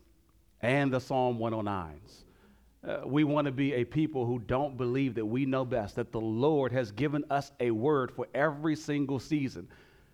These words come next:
And so, back when I picked some songs, so, uh, Psalms and Psalm, uh, book five of the Psalter, I didn't read every single Psalm in, in, in, in, in advance.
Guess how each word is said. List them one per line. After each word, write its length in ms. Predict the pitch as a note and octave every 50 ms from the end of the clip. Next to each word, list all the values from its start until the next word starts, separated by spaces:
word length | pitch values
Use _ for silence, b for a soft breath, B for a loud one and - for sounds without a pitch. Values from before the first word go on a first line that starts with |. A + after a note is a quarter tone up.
| b b b b b
And 120 | E3+ E3
so, 400 | - F3+ F3 E3+ E3 D3+ C#3+ B2+ - - - - - - - - - _ -
back 240 | B2 B2+ D#3 - -
when 80 | E3
I 60 | D#3+
picked 240 | D3+ - F3 F3 -
some 120 | - F#3 D#3
songs, 560 | - D#3 D3+ D#3+ F3 F#3+ F#3+ G#3 G3+ D#3 -
so, 200 | - F3+ E3+ - -
uh, 140 | D3 C3
Psalms 520 | A#2+ - - D3 D#3+ F3 F#3+ G3+ F#3+ C#3 D3
and 140 | C#3+ C3 -
Psalm, 460 | - D#3+ D3+ E3 E3+ E3+ E3 D#3+ - b b b b b b b b b
uh, 240 | b C#3 B2+ A#2+ A2+
book 240 | A2+ A#2+ D#3 E3+ E3+
five 240 | - E3 D#3+ D#3+ D#3+
of 100 | D#3 C#3+
the 100 | D3+ C#3+
Psalter, 460 | - - D#3 E3 F3+ F3+ G#3 A3+ A#3 - - - - - - - - _ - - - - -
I 80 | D3+
didn't 160 | E3+ F3+ E3+
read 160 | E3 F#3+ D#3+ D3+
every 260 | F3 F3 E3+ F#3 E3+
single 640 | - - F#3+ F#3 F#3 E3+ F3 F3 E3+ D#3+ E3 B B B B B B B B
Psalm 560 | B - - F#3+ F3 F3+ F#3 G3 G3 G#3+ A3
in, 220 | F#3+ D#3+ E3 E3 D#3
in, 220 | B2 D3 D3+ D3+
in, 260 | C#3 C3+ C3+ B2+ B2+ - -
in, 140 | B2+ A#2+ A#2
in 160 | B2+ C3+ C#3+
advance. 680 | C#3 A#2+ B2 C#3+ D#3+ G3 G#3+ - - - - - -